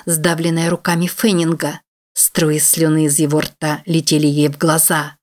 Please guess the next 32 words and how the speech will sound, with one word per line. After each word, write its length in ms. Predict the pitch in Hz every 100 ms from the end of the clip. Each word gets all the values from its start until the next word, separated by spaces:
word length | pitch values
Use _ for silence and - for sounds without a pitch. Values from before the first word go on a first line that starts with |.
| _ _ _ -
Она 180 | 190 185
молотила 460 | 175 170 185 175
руками 400 | 170 - 190 180
по 120 | 160
его 200 | 170 170
рукам 380 | 180 180 190 185
и 40 | 180
лицу, 500 | 185 - - 214 - - -
но 100 | 185
ее 200 | 180 180
удары 320 | 196 202 185
были 200 | 180 175
слишком 500 | - 185 - 208 208
слабы. 600 | - 220 180 165 175 180 _ _ _ -
Пол 180 | 160
начал 400 | 147 143 143 165
дрожать. 640 | 147 160 - 160 147 - - - - -
Кран 320 | - 156 147 151
начинал 520 | 147 - 156 151 151
падать. 580 | 185 160 - - - _ _ _
В 60 | -
поле 180 | 160 156
зрения 500 | 165 160 156 156 151
Эми 140 | 151
сократилось 680 | - 170 170 151 160 156 147
до 120 | 156
узкого 420 | 151 - - 156
тоннеля. 600 | 151 180 175 160 165 - - - - -
Она 200 | 185 165
перестала 520 | 170 170 - 170 170
размахивать 640 | 170 175 175 - 160 156
руками 640 | 175 165 208 202 185 170